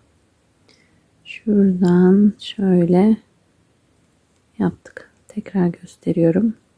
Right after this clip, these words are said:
Buranın sivri olması için uç kısmının öbür taraf sivri oluyor ama bu taraf zor oluyor.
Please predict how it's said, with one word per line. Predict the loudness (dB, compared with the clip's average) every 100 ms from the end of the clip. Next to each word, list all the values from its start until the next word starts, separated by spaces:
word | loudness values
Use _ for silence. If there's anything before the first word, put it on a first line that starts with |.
| _ -20 _ _ _
Buranın | -4 2 2
sivri | 0 -4 0 2
olması | 4 4 0 -2 -4
için | -4 -6 -4
uç | -4 -6
kısmının | -16 -12 -6 -2 2 4 2 0 _
öbür | -8 -8
taraf | -4 -4 -4
sivri | -6 -16 -10 -2
oluyor | 2 4
ama | 4
bu | 0
taraf | -4 -4 -4
zor | -6 -4
oluyor. | 0 2 2